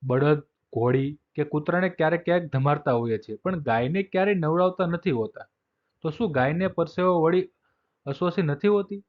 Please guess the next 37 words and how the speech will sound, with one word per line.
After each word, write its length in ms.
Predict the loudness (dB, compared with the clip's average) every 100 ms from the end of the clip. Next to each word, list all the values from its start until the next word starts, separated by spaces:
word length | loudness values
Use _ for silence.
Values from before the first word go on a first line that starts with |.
| _ _ _ _ -6
તેને 220 | -2 -2
પણ 200 | 0 0
અવારનવાર 460 | 2 2 0 0 -2
ચોખ્ખા 380 | -2 -6 -2 -4
પાણીથી 380 | -2 -4 -4
ધમારતા 500 | -4 -2 -2 -2 -2
રહેવાથી 380 | 0 2 0 -2
તેના 260 | -8 -6 -6
શરીર 340 | -4 -4 -4
પરથી 320 | -4 -4 -2
મેલ 360 | -4 -2 -2 -2
અને 180 | -4 -6
ઝીણો 340 | -6 -4 -2
અસો 220 | -2 -4 -4
દૂર 280 | -2 -2
થઈ 200 | -2 -4 -4 _ _ _ _ -4
તેના 200 | -2 -2
શરીર 300 | -2 0 0
પર 180 | 0 -6
ચોખ્ખા 460 | -4 -6 -4 -4
અને 140 | -4 -6
સ્ફૂર્તિલા 480 | -6 -8 -4 -2
બની 260 | 0 0 -2
જાય 200 | -2 -6
છે 140 | -10 _ _ _ _ _ _ -10
અને 120 | -6 -2
દરેક 340 | 0 0 0
જાનવર 380 | -2 -2 -2 -2
પોતાની 380 | -4 -6 -4 -2
રીતે 320 | -4 -2 -4
સેવા 360 | -2 -2 0
વધુ 260 | 0 -2 0
આપવા 340 | -2 -2 -6
માટે 260 | -6 -6 -8
ક્ષમતમ 480 | -6 -8 -8 -6 -6
બની, 140 | -8 -12
સ-, 280 | -14 -14